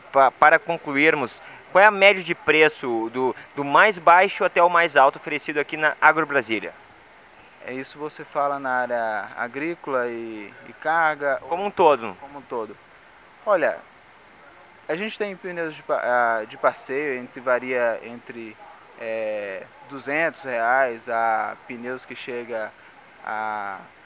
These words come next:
Speaker 2: hoje aqui a gente tem pneus que chega a mais ou menos quatro, cinco mil reais ne-,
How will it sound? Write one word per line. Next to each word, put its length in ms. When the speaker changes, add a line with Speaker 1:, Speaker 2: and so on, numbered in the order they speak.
Speaker 2:
hoje 420
aqui 240
a 60
gente 200
tem 160
pneus 360
que 80
chega 360
a 80
mais 300
ou 80
menos 720
quatro, 600
cinco 300
mil 160
reais 440
ne-, 340